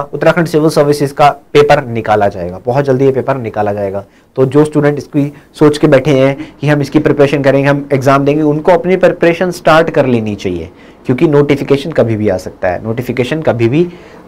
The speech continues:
आ सकता है। Age limit कितनी रहती है, कितनी एज तक के बच्चे इस paper को दे सकते हैं? ट्वेंटी वन से लेके फ़ोर्टी टू years। देखिए, ये previous data के accordingly है,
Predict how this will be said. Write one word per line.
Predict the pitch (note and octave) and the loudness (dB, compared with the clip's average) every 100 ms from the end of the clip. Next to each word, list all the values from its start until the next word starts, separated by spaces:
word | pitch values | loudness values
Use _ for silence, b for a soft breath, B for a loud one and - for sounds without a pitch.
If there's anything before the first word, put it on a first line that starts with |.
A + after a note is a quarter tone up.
| - | -2
आ | A#2+ | 0
सकता | A2+ - - F2+ | 0 -4 -4 -4
है। | F#2+ - B B B - - F#3+ | -4 -12 B B B -20 0 6
Age | G#3+ G3 F3 | 6 6 2
limit | D#3+ D#3 | 2 2
कितनी | - C#3 C#3 | -2 -2 2
रहती | B2+ A#2 B2+ | 2 2 0
है, | C3+ | 0
कितनी | - - E3+ F3+ | -2 -4 0 2
एज | E3+ E3+ | 2 2
तक | E3 | 0
के | - | 2
बच्चे | D#3 C#3+ D#3+ | 2 2 0
इस | C#3+ | 0
paper | - D3 | 0 2
को | D3 | 4
दे | C#3 | 4
सकते | C#3 B2 D3+ | 4 2 0
हैं? | D3+ | 2
ट्वेंटी | D#3 D3+ D3 F#3 | 0 0 2 2
वन | D#3+ | 2
से | D#3 D#3+ | 2 0
लेके | D3 E3 | 2 2
फ़ोर्टी | F3+ C3+ B2 | 0 -2 -2
टू | G2+ | -6
years। | F#2+ F2+ - - _ _ _ _ _ _ _ _ - | -6 -6 -10 -20 _ _ _ _ _ _ _ _ -2
देखिए, | D3+ F3 E3+ B B B C#3+ | 2 4 4 B B B 0
ये | |
previous | D3 C#3 D3+ F#3+ | 2 4 4 4
data | F#3+ E3+ | 4 4
के | F3 F3+ | 4 4
accordingly | F3+ E3+ E3+ F3+ F#3 | 4 6 4 4 4
है, | G#3 | 2